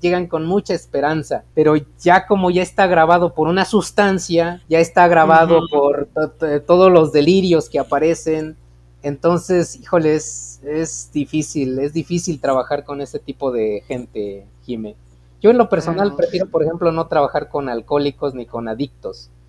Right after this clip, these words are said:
Speaker 1: porque es, híjole,
Speaker 2: Ujú.
Speaker 1: que me disculpen, pero
Speaker 2: Es
Speaker 1: a
Speaker 2: que ya
Speaker 1: veces
Speaker 2: ahí también la sustancia creo que juega un papel, ¿no? Dentro de la
Speaker 1: Claro.
Speaker 2: relación. No sé, tendría que más bien arreglarse primero esa situación para después arreglar, porque puede ser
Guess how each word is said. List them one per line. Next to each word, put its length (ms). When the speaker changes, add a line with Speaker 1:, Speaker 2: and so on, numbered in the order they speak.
Speaker 1:
porque 320
es, 480
híjole, 340
Speaker 2:
Ujú. 100
Speaker 1:
que 100
me 180
disculpen, 680
pero 300
Speaker 2:
Es 80
Speaker 1:
a 80
Speaker 2:
que 140
ya 100
Speaker 1:
veces 160
Speaker 2:
ahí 60
también 420
la 160
sustancia 800
creo 200
que 140
juega 600
un 120
papel, 520
¿no? 180
Dentro 400
de 100
la 120
Speaker 1:
Claro. 180
Speaker 2:
relación. 580
No 160
sé, 380
tendría 340
que 240
más 240
bien 180
arreglarse 560
primero 680
esa 260
situación 680
para 160
después 480
arreglar, 460
porque 200
puede 340
ser 320